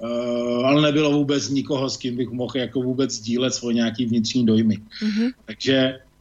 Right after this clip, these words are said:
Speaker 1: jako dítě jsem byl hodně citlivý a zároveň hodně výkonnostní, protože jsem už od svých pěti let hrál hokej. Zimní stadion byl přímo naproti mýmu domu, takže se to jako nabízelo.
Speaker 2: Mhm.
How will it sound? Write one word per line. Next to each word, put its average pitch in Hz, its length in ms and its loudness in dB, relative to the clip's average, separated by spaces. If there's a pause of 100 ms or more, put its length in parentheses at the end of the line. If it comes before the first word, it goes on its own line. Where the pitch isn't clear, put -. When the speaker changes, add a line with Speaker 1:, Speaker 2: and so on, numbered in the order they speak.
Speaker 1:
jako 120 320 0
dítě 147 300 -2
jsem 160 260 -2
byl 156 180 -2
hodně 143 280 -2
citlivý 180 760 0 (420)
a 135 60 -8
zároveň 147 480 2
hodně 139 840 -2 (260)
výkonnostní, 123 800 0
protože 117 320 -2
jsem 143 320 2 (340)
už 120 120 -4
od 135 180 0
svých 143 200 0
pěti 147 300 0
let 139 160 2
hrál 131 260 0
hokej. 135 520 -2 (460)
Zimní 113 240 0
stadion 135 460 0
byl 127 180 -2
přímo 139 260 -2
naproti 131 380 -2
mýmu 131 240 0
domu, 120 360 0 (440)
takže 110 180 2
se 120 100 0
to 113 80 2
jako 123 200 2
nabízelo. 117 680 0
Speaker 2:
Mhm. 226 280 -6